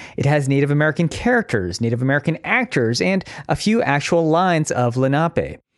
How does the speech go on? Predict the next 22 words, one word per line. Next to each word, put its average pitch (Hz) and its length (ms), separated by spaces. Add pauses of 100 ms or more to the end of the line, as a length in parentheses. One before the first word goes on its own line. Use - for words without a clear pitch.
(180)
There's 196 160
even 269 220
a 190 80
Lenape 147 560
cultural 220 480
advisor, 107 540
Joe 113 260
Baker, 113 500
of 104 200
the 117 100
Lenape 160 480
Center, - 500 (380)
whose 131 360
life's 156 460
mission 170 560
has 123 240
been 117 160
to 117 140
make 113 320
the 131 80
public 120 480
aware 104 520